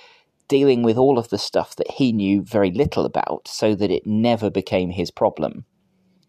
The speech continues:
rather than dealing with the many things that were his particular concern in the, that day, moment to moment. This doesn't mean that I didn't help him with those things,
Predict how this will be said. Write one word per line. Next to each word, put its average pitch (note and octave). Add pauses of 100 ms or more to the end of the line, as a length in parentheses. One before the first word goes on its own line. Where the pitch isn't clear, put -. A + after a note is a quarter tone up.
(520)
rather G2+
than F#2 (120)
dealing F#2+
with F2
the F#2+
many G#2
things F2+
that -
were F#2
his -
particular F2
concern E2
in F#2
the, E2 (540)
that -
day, F#2
moment F#2
to A2
moment. A2+ (1080)
This C#3
doesn't C#3
mean A2
that G#2
I G2+
didn't -
help -
him D#2+
with D2
those -
things, E2+